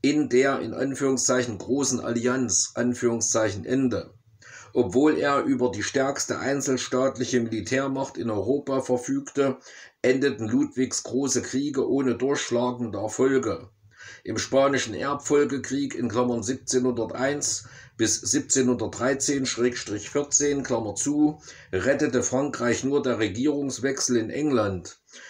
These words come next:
in Klammern siebzehnhundertzehn, Klammer zu, vor dem Zusammenbruch.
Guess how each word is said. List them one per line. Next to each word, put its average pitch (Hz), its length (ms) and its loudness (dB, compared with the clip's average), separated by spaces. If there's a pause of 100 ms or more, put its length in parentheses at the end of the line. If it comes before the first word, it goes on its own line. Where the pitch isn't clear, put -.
(100)
in 98 100 -10
Klammern 117 300 2
siebzehnhundertzehn, 127 1040 0
Klammer 113 320 -4
zu, 147 460 0 (340)
vor 127 180 2
dem 120 180 2
Zusammenbruch. 120 1000 0